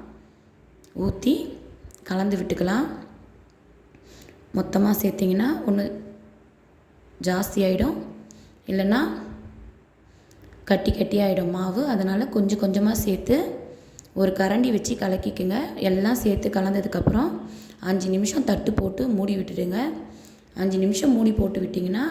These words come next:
அந்த இ-, இருக்கிற சூட்லேயே வெந்துடும். வெந்ததுக்கப்புறம் கையை வச்சு இந்த மாதிரி நல்லா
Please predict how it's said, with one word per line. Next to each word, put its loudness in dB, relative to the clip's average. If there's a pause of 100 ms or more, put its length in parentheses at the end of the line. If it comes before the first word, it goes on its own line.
அந்த 2 (2250)
இ-, -10 (140)
இருக்கிற 4 (120)
சூட்லேயே 0 (140)
வெந்துடும். 2 (560)
வெந்ததுக்கப்புறம் 0
கையை 2
வச்சு -2 (680)
இந்த 0
மாதிரி 2
நல்லா 2